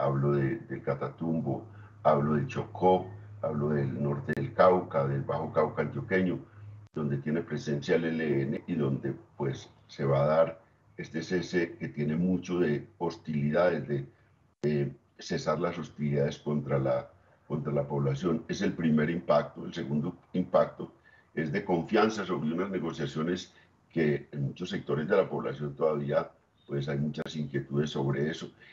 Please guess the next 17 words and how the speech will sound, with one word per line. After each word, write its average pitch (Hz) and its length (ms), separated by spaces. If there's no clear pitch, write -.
El 92 220
tercero 98 400
es 117 80
que 123 100
pone 120 320
a 110 40
la 107 120
comunidad 80 360
internacional 87 840
a 113 80
trabajar, 80 580
eh, 78 400
en 87 180
la, 85 240
en 92 120
la 90 80
verificación. 85 920